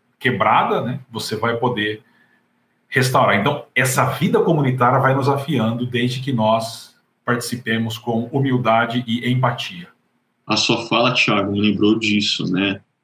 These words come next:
Speaker 2: É, o ferro com o ferro se afia, né?
Speaker 1: Uhum.
Speaker 2: Mas
Speaker 1: Sim.
Speaker 2: também me lembrou de uma outra expressão, essa não tem a ver com as escrituras, mas com um psicólogo, que ele cunhou um termo câmaras de eco. E ele usa esse termo pra es-, exemplificar como algumas narrativas,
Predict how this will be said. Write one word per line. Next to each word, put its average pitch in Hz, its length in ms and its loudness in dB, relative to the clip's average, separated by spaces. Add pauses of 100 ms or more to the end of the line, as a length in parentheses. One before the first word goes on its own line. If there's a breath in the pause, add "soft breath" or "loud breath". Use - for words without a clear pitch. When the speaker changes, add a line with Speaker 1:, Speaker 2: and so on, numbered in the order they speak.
(160)
Speaker 2:
É, 90 80 -2
o - 120 0
ferro 107 480 0
com 98 200 0
o 98 40 -6
ferro 95 320 -2
se - 160 -2
afia, - 420 -6 (180)
né? 92 120 -4
Speaker 1:
Uhum. - 440 -4 (400)
Speaker 2:
Mas 98 80 0
Speaker 1:
Sim. - 60 -2
Speaker 2:
também 120 180 4
me 127 180 6
lembrou 113 280 4
de 123 100 0
uma 120 320 4
outra 143 300 2
expressão, 113 560 0
essa 110 260 0
não 104 160 -2
tem 104 140 -6
a 98 80 -2
ver 98 180 -2
com 92 260 -4 (240)
as - 200 -4
escrituras, - 960 0 (400)
mas 95 160 -4
com 101 140 -2
um 98 80 -4
psicólogo, 101 680 0
que - 120 -2
ele 107 340 4
cunhou 110 220 4
um 107 80 0
termo 110 600 2
câmaras 131 380 2
de 104 140 2
eco. - 380 -6 (1120)
E 110 100 0
ele 107 140 4
usa 120 220 2
esse - 260 -2
termo 123 320 2
pra 110 160 0
es-, 113 320 -2
exemplificar 120 600 -2
como 147 160 2
algumas 139 360 2
narrativas, 113 1040 -2